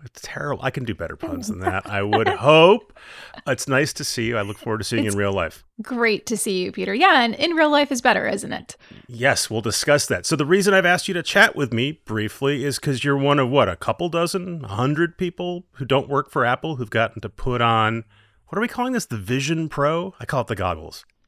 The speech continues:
Speaker 2: It's the Vision Pro, but I
Speaker 1: The
Speaker 2: think
Speaker 1: Vision
Speaker 2: it's
Speaker 1: Pro.
Speaker 2: okay to colloquially call it the goggles.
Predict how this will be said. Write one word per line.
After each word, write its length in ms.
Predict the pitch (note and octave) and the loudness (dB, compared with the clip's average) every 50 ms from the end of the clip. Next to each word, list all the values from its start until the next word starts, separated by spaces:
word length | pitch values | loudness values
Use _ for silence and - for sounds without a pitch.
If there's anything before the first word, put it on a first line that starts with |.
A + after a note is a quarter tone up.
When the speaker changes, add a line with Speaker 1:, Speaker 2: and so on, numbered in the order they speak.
| _ _ _ | _ _ _
Speaker 2:
It's 200 | - D#4 - - | 0 2 2 2
the 100 | - D#4+ | 2 4
Vision 320 | B3 D4 A#3+ - C4+ B3+ | 4 4 2 4 2 2
Pro, 260 | A#3+ - A3 G#3 G#3 A3 | 4 4 4 4 4 2
but 140 | G3+ A3 | 2 2
I 80 | G#3+ A#3 | 2 4
Speaker 1:
The 60 | - | 4
Speaker 2:
think 120 | C4+ B3+ B3 | 2 4 4
Speaker 1:
Vision 240 | C3+ C3+ G#2+ B2+ | 2 2 2 2
Speaker 2:
it's 160 | C4 C#4 - - | 2 2 4 6
Speaker 1:
Pro. 140 | C#4+ C4+ | 6 6
Speaker 2:
okay 520 | C4+ - - C#4 B3+ A#3 A#3 A3+ A3 G#3+ G#3+ | 6 4 4 6 6 8 8 6 4 2 0
to 200 | - - C4+ A#3+ | -2 0 0 0
colloquially 720 | A3+ - - B3+ A3+ A3 A3 A3 G#3+ A#3+ A3+ G#3+ G#3+ G#3+ G3+ | -2 0 0 0 2 2 0 0 0 0 0 0 0 -2 -2
call 280 | - - G#3 G3 F#3 | 0 2 2 2 2
it 140 | G3+ - - - | 0 -4 -4 -6
the 100 | A3+ G#3+ | -6 -2
goggles. 480 | F#3+ G3+ F3 F3+ F#3 F#3 - - G3 | 0 0 0 0 0 -2 -2 -2 -4